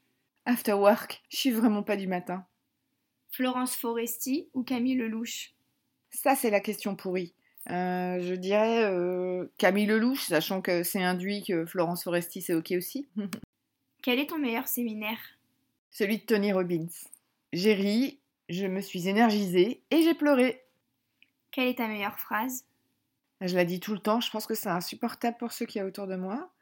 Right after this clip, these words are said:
Speaker 1: parce que c'est la bonne excuse pour toutes mes conneries, c'est on peut être sérieux sans se prendre au sérieux.
Speaker 2: J'ai pas compris la phrase.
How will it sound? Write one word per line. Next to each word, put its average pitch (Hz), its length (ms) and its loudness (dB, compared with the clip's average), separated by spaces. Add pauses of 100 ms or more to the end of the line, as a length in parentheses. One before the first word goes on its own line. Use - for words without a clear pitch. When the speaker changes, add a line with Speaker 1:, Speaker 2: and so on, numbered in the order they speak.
(300)
Speaker 1:
parce - 100 -14
que 220 100 -2
c'est 208 160 0
la 175 120 4
bonne 220 220 6
excuse 247 380 0
pour 190 140 -12
toutes - 180 -4
mes 208 100 0
conneries, 190 480 0 (100)
c'est 240 600 2
on 185 100 -2
peut 202 120 0
être 170 160 4
sérieux 202 560 -2
sans 226 340 0
se - 80 -8
prendre 208 260 -4
au - 20 -4
sérieux. 160 420 -8 (460)
Speaker 2:
J'ai 233 120 -10
pas 240 100 -4
compris 254 260 -4
la 226 120 -6
phrase. 240 420 -12